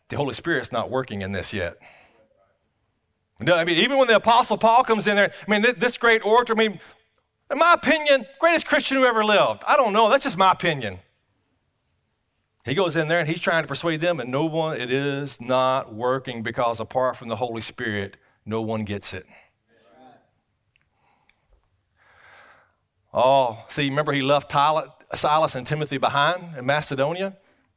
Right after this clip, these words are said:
He left them behind. That's why he's by himself. So they're back there trying to strengthen up the churches, Church of Philippi, the Thessalonican churches, all that.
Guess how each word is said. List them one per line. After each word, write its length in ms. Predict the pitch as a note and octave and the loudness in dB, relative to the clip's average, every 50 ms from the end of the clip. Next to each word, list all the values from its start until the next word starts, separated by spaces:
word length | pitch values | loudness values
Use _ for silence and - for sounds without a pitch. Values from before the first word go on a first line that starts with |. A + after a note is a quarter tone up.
| _ - | _ -6
He 80 | - D#3 | -2 0
left 220 | D#3+ D3+ - - | 0 0 0 0
them 120 | D3+ C#3+ | -4 -2
behind. 380 | C3 B2 A2+ D#3 E3 D#3+ C3+ A#2+ | -2 -2 0 2 2 2 2 0
That's 100 | C3+ - | -4 -2
why 140 | D3+ C#3 C#3 | 0 -2 -2
he's 80 | C3+ | 0
by 100 | B2+ C#3+ | 0 -2
himself. 480 | C3+ C#3 C3 - D#3+ D#3 E3 D#3+ - _ _ - - | -2 -2 -4 -2 -2 -2 -4 -4 -8 _ _ -20 -12
So 160 | - - E3+ | -6 -4 -2
they're 140 | D#3 F3+ G#3 | 0 0 2
back 220 | G3+ F#3 D#3 D#3 - | 2 2 0 2 0
there 120 | E3+ D3+ | -2 -2
trying 220 | - - D#3+ D3 C#3+ | 0 0 -2 -2 -2
to 60 | B2+ | -4
strengthen 400 | - - - F3+ F3+ - E3 D#3+ | -6 -4 -4 -4 -4 -4 -2 -2
up 100 | D#3+ - | -2 -2
the 80 | C#3 B2 | -4 -6
churches, 320 | - F3+ F3 E3 - D#3 | -4 -4 -4 -4 -4 -6
Church 240 | - - E3 D#3 - | -4 -4 -6 -6 -6
of 60 | C3+ | -6
Philippi, 480 | - E3+ D#3+ D#3+ E3 E3+ E3 E3 - - - | -4 -2 -2 2 2 2 2 2 0 -4 -8
the 80 | A#2+ | -6
Thessalonican 640 | B2+ E3+ D#3+ - - D3 C3+ D3+ D#3+ E3 D#3+ C3+ B2+ | -2 -2 -2 -2 0 0 2 2 2 2 0 -4 -6
churches, 420 | - - F3 F3 F3 - F3 E3 - - - | -4 -2 -4 -4 -2 -4 -8 -8 -8 -10 -2
all 200 | - C#3+ E3 F#3 | 2 4 4 4
that. 140 | G3 F#3 | 4 0